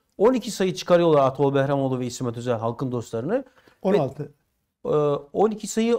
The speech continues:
Speaker 1: İsmet Özel var. Daha sonra, e,
Speaker 2: Tabii şöyle, on iki sayıdan sonra, e, şekil değiştiriyor.
Speaker 1: İsmet ayrılıyor,
Speaker 2: Evet.
Speaker 1: İsmet Bey ayrılıyor ve, e,
Speaker 2: Evet.
Speaker 1: Atol Behramoğlu'yla kardeşi
Speaker 2: Evet,
Speaker 1: Nihat,
Speaker 2: doğru.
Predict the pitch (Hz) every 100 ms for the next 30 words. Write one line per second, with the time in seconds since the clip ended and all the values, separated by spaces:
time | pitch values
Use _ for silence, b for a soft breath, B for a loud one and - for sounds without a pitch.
0 | 170 151 202 196 202 233 233 226 208 214
1 | 208 220 208 208 - _ - 147 147 147
2 | 143 139 135 - 190 151 - 196 156 -
3 | _ 196 196 196 190 - 180 175 175 -
4 | _ - 175 185 160 175 226 233 _ _
5 | _ _ 175 170 170 165 165 165 - _
6 | _ _ _ - - 180 196 147 135 117
7 | 139 127 202 214 208 196 208 202 196 208
8 | 196 185 175 180 165 220 285 214 208 -
9 | 160 165 160 160 160 151 - _ _ _
10 | - 147 185 180 170 196 196 175 196 185
11 | 170 160 156 160 135 - 139 139 156 139